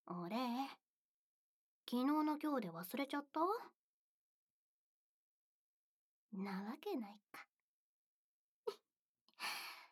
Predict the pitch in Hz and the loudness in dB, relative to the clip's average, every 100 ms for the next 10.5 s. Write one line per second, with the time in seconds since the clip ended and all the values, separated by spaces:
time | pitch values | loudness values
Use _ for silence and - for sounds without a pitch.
0 | _ _ _ 254 269 262 196 185 220 - | _ _ _ 4 6 6 4 0 -2 0
1 | 285 - 233 - 170 190 302 294 190 165 | 0 0 -4 -4 -6 -2 2 2 0 -4
2 | - - _ _ _ _ _ _ _ _ | -10 -10 _ _ _ _ _ _ _ _
3 | _ _ _ _ _ _ _ _ _ _ | _ _ _ _ _ _ _ _ _ _
4 | 254 240 220 214 226 220 214 240 247 254 | 2 4 4 2 2 0 0 0 0 -2
5 | - 285 285 311 370 403 - 190 143 240 | -2 -2 0 2 2 0 0 -4 -2 -2
6 | 349 415 440 480 453 339 - _ _ _ | -2 -4 -6 -8 -6 -6 -8 _ _ _
7 | _ _ _ _ _ _ _ - 175 - | _ _ _ _ _ _ _ -8 -8 -8
8 | - - _ _ _ - 214 - 539 262 | -20 -20 _ _ _ 0 0 2 -2 0
9 | 196 196 220 220 220 220 214 214 220 220 | 0 -2 0 -2 2 2 4 6 6 4
10 | 185 160 143 202 | 0 -6 -8 -4